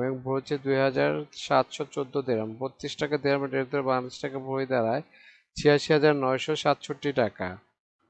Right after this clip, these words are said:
এখন দেখে নেই সিঙ্গাপুরের স্বর্ণের দাম। সিঙ্গাপুরের চব্বিশ ক্যারেট গোল্ড প্রতি গ্রামের মূল্য একশো এগারো সিঙ্গাপুরি ডলার এবং ভরি হচ্ছে এক হাজার দুইশো পঁচানব্বই সিঙ্গাপুরি ডলার। আর নব্বই টাকা সিঙ্গাপুরি ডলার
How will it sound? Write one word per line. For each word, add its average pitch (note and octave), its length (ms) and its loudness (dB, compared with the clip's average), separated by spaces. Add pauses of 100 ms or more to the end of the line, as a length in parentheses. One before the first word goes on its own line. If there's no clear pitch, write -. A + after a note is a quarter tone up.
(1080)
এখন D#3 300 0
দেখে E3+ 220 0
নেই F3+ 100 0 (100)
সিঙ্গাপুরের E3 500 -2
স্বর্ণের D#3+ 420 -4
দাম। G#2+ 140 -6 (200)
সিঙ্গাপুরের E3 500 -4
চব্বিশ D#3+ 340 -10
ক্যারেট E3 240 2
গোল্ড E3 200 -2
প্রতি D#3+ 220 -6
গ্রামের E3 340 2
মূল্য C#3 180 -4 (180)
একশো - 260 -6 (140)
এগারো D3 220 0 (100)
সিঙ্গাপুরি D3 500 -4
ডলার A2 280 -6 (580)
এবং D#3+ 120 0 (100)
ভরি D#3 220 2
হচ্ছে D#3+ 180 -4 (120)
এক C#3 140 2
হাজার E3 260 2
দুইশো D#3 300 -6
পঁচানব্বই D#3 580 -4 (100)
সিঙ্গাপুরি D3+ 520 -4
ডলার। A2+ 240 -4 (140)
আর D3 80 -2 (120)
নব্বই D#3 320 -4
টাকা E3 220 0
সিঙ্গাপুরি D#3 480 -4
ডলার D3+ 200 2